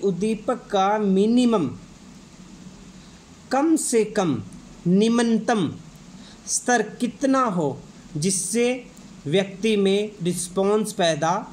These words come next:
हो सके, जिससे व्यक्ति अनुक्रिया कर सके। इसमें आपकी बुक में एक उदाहरण दे रखा है,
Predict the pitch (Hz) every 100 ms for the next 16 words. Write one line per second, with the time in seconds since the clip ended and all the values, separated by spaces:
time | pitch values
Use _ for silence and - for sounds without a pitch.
0 | - - - 180 - 147 131 104 - -
1 | - 147 180 180 233 220 202 202 - -
2 | 220 294 - - - - 185 196 190 202
3 | 196 208 269 - - - - - 208 -
4 | - 139 127 104 - - - - - -
5 | - 190 226 226 220 202 180 175 180 190
6 | 196 202 214 196 185 170 170 196 180 151
7 | 165 160 160 247 330